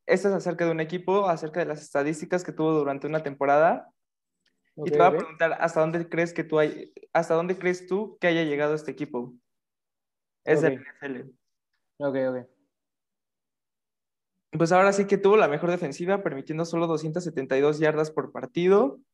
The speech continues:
Speaker 1: y tuvo la mejor ofensiva con trescientas noventa y seis yardas por partido jugando en el dos mil diez. ¿Este equipo cuál es?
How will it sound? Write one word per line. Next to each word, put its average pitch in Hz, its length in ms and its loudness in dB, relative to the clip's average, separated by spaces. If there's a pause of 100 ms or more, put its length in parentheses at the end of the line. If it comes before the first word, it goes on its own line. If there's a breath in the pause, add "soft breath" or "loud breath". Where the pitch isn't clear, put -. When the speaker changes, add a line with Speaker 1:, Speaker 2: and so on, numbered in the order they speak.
(180)
Speaker 1:
y - 100 -4
tuvo 175 200 4
la 180 80 6
mejor 151 240 0
ofensiva 165 760 -2 (800)
con 196 300 2
trescientas 165 460 -4
noventa 139 280 -4
y 143 60 -4
seis 156 240 -4
yardas 165 560 0
por 139 160 -6
partido 165 460 0
jugando 160 360 -2
en 160 60 -4
el 135 100 -4
dos 135 180 -4
mil 143 160 -6
diez. 135 360 0
¿Este 175 220 0
equipo 190 400 -4
cuál 151 180 0
es? 147 260 -6